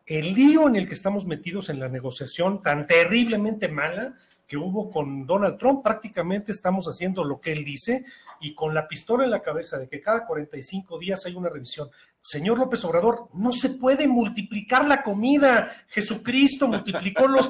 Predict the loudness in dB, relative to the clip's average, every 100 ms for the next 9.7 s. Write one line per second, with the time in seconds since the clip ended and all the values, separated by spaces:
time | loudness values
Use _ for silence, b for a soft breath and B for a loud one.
0 | 2 6 6 6 2 -2 -2 -4 -2 2
1 | 2 2 2 0 2 4 2 B B B
2 | -4 -2 4 6 8 6 6 6 6 4
3 | 4 4 6 8 8 8 6 4 0 4
4 | 6 6 4 0 0 0 -4 -6 -4 2
5 | 4 6 6 4 2 -4 _ _ _ _
6 | _ _ _ _ -4 2 4 4 4 2
7 | 0 0 2 2 2 2 0 0 -2 -4
8 | 0 0 0 -6 -4 -2 -4 2 4 4
9 | 0 -2 -4 -4 -4 -4